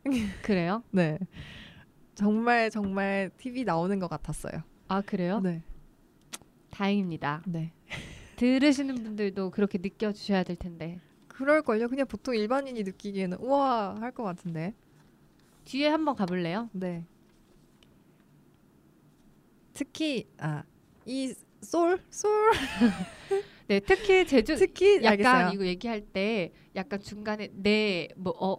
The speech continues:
Speaker 1: 어.
Speaker 2: "어", 이런 거라기보다 "네",
Speaker 1: 네.
Speaker 2: 뭐, 이런 거 넣어줘도 괜찮아요.
Speaker 1: 하, 근데 그럴 여유가 없는 것 같아요, <laughs> 나에게 지금.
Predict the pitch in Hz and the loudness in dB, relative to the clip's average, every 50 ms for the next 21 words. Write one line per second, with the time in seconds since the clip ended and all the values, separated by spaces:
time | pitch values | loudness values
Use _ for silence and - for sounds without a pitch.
0 | - - 170 175 170 156 160 175 196 202 233 262 294 247 214 220 233 240 233 226 | -2 -4 -2 -2 -2 -2 0 2 4 6 6 6 6 4 2 0 -4 -4 -4 -2
1 | 214 202 196 180 180 185 185 185 - - - - - 214 214 214 214 208 196 170 | -2 -2 -2 -4 -6 -12 -14 -16 -16 -18 -8 0 2 4 6 6 6 4 4 2
2 | 151 - 143 147 226 226 226 208 185 - - 190 202 214 233 233 233 214 214 208 | 0 -4 -4 -6 -8 -8 -8 -10 -10 -8 -4 -2 -2 -2 -2 -4 -8 -10 -10 -10
3 | - 196 180 - - 185 170 156 139 123 - - - _ _ - - - - - | -12 -12 -12 -8 -8 -8 -8 -8 -8 -10 -12 -14 -18 _ _ -20 -18 -18 -10 -8
4 | - 254 202 - 247 269 285 247 214 208 240 277 302 254 180 170 175 185 185 220 | -8 -6 -2 0 2 2 4 6 8 8 8 8 8 6 6 6 4 6 6 6
5 | 240 - 320 233 226 202 190 208 202 202 190 196 - - 180 175 240 214 - - | 8 8 8 8 10 8 8 8 6 6 4 4 2 -2 0 2 0 0 0 -2
6 | 190 | -4